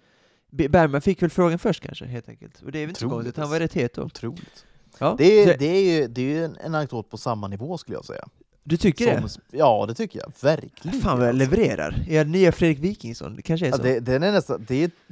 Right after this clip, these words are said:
Speaker 2: är nästan, nästan att det är en bättre anekdot,
Speaker 1: Men det
Speaker 2: faktiskt.
Speaker 1: är inte lite för att du har ju en väldigt svag,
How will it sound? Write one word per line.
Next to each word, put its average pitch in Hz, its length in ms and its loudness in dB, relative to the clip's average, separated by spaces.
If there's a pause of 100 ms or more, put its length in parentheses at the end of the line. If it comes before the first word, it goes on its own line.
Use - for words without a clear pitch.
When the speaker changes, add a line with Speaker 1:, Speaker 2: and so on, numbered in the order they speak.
(220)
Speaker 2:
är 139 60 -4
nästan, 143 440 -6 (120)
nästan 185 440 -6
att 143 60 -10
det 127 60 -4
är - 20 -2
en 107 120 -6
bättre - 360 -4
anekdot, - 480 -8
Speaker 1:
Men 139 120 -4
det 170 60 2
Speaker 2:
faktiskt. 170 200 4
Speaker 1:
är 180 140 6
inte 180 160 0
lite 180 420 0
för 156 100 -6
att 131 80 -6
du 151 180 -6
har 147 260 -2
ju 131 320 -6
en 127 420 -18
väldigt 135 400 -12
svag, 120 600 -4